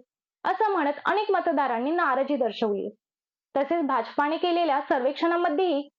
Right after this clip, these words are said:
विद्यमान खासदाराच्या विरोधात नकारात्मक वातावरण दिसल्याचे उमेदवार बदलाच्या हालचाली करत आहेत.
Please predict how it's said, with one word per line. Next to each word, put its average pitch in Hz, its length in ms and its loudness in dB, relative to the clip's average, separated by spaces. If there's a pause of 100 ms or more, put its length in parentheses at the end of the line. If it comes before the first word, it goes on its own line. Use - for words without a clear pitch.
विद्यमान 339 440 0
खासदाराच्या 330 540 0
विरोधात 302 520 0
नकारात्मक 339 640 0
वातावरण 277 500 0
दिसल्याचे 294 500 0
उमेदवार 370 440 2
बदलाच्या 302 500 0
हालचाली 294 420 0
करत 262 400 -2
आहेत. 196 180 -2